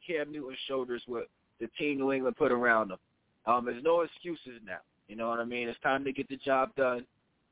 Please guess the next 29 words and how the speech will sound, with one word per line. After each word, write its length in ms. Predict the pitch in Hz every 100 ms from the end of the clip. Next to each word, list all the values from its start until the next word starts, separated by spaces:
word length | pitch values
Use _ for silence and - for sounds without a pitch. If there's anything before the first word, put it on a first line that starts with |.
| -
But 100 | 113
the 60 |
Patriots 520 | - 143 135 - 123 -
signed 280 | 135 127 120 -
two 160 | 156 -
big 220 | 147 147 -
tight 280 | 151 139 135
ends, 340 | 131 131 131 _ _ _ _ _ _ -
decent 380 | 240 233 196
wide 220 | 175 170 151
receivers, 540 | 147 - 156 143 156 180
not 220 | 185 185
nothing 240 | 175 160
major, 360 | 156 165 160 156
but 120 | 160 -
some 120 | 147
decent 340 | - 180 - 147
wide 220 | 147 143
receivers 380 | 135 147 139 131
that 160 | 131
can 260 | - - 139
catch 60 | -
the 80 | 123
ball 400 | 110 107 107 107
in 80 | 104
the 120 | 98 110
end 160 | 107
zone. 280 | 107 101 120 - _ _ _ _ _
Um, 460 | 117 120 117 107